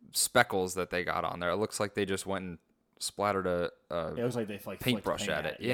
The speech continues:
Speaker 2: Yeah.
Speaker 1: It's just kinda
Speaker 2: But
Speaker 1: unnecessary.
Speaker 2: other than that, it's,
Speaker 1: It's a
Speaker 2: it's a
Speaker 1: beautiful car.
Speaker 2: beautiful car, and I just don't, like, be different. Like, we, I feel like
Speaker 1: Exactly.
Speaker 2: we've, like, you've always had, like, kinda one, like, they were pink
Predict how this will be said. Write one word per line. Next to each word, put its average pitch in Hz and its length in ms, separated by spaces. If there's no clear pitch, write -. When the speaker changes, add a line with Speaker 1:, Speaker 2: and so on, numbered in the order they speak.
Speaker 2:
Yeah. 80 60
Speaker 1:
It's 135 160
just 156 160
kinda 92 220
Speaker 2:
But - 100
Speaker 1:
unnecessary. 151 320
Speaker 2:
other 202 200
than 135 140
that, 131 300
it's, - 360
Speaker 1:
It's 131 180
a - 20
Speaker 2:
it's - 0
a - 20
Speaker 1:
beautiful 110 380
car. - 160
Speaker 2:
beautiful 160 300
car, 139 380
and 101 120
I 135 120
just 165 260
don't, 151 300
like, 117 240
be 190 160
different. 147 440
Like, 123 220
we, 147 120
I 156 40
feel 151 100
like 190 140
Speaker 1:
Exactly. 196 320
Speaker 2:
we've, - 100
like, 127 320
you've 147 180
always 151 220
had, 160 140
like, 131 140
kinda 123 160
one, 120 200
like, 107 180
they 123 100
were 147 120
pink 143 400